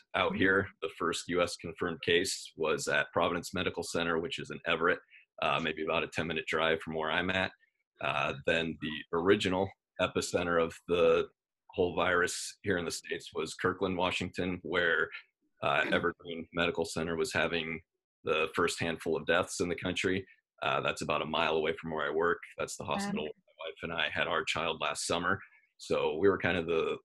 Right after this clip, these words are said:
Speaker 1: leading wave of everything, and just seeing all the people who started donating their time and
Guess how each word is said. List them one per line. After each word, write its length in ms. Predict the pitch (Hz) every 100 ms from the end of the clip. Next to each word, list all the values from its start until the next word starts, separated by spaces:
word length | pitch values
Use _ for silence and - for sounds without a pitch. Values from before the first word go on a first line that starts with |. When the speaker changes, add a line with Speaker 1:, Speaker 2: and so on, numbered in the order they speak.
| - 101
Speaker 1:
leading 300 | 107 101 92
wave 280 | 92 95 85
of 120 | 82 87
everything, 540 | 87 87 - 87 87
and 80 | 78
just 240 | 82 -
seeing 400 | 82 87 85 82 - _ _ _ _
all 120 | - -
the 160 | 78 98
people 340 | - 92 90 -
who 220 | 85 85
started 580 | - - 80 82 78 73
donating 380 | 76 80 78 80
their 120 | 82
time 400 | 80 80 80 78
and 100 | 73